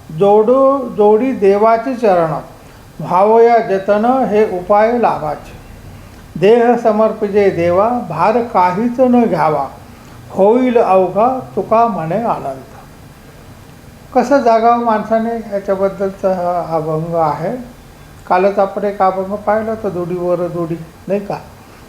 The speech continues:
आता हा एक दुसरा अभंग सुंदर आहे. त्याचा एकदा सरळ अर्थ तुम्हाला सांगतो. तुकाराम महाराज सांगतात की, "सर्व काळ हरीच्या चिंतनामध्ये एकांतवास करून गंगा स्नान करण्याने,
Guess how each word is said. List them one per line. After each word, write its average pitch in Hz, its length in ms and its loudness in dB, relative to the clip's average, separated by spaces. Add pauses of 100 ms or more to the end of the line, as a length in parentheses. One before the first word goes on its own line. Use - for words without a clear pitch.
(160)
आता 196 140 0
हा 196 100 2
एक 208 160 -4
दुसरा 202 380 0
अभंग 180 380 -2
सुंदर 170 400 -6
आहे. 170 300 -4
त्याचा 190 380 -6
एकदा 180 200 -2
सरळ 196 280 0
अर्थ 190 340 2
तुम्हाला 190 360 -6
सांगतो. 180 440 -4 (680)
तुकाराम 202 380 0
महाराज 190 260 2
सांगतात 185 420 -2 (120)
की, 220 120 -6
"सर्व 247 440 2
काळ 226 340 2
हरीच्या 196 520 -2
चिंतनामध्ये 170 1120 -4 (680)
एकांतवास 214 880 0
करून 214 340 -2
गंगा 180 380 0
स्नान 190 360 -2
करण्याने, 160 760 -4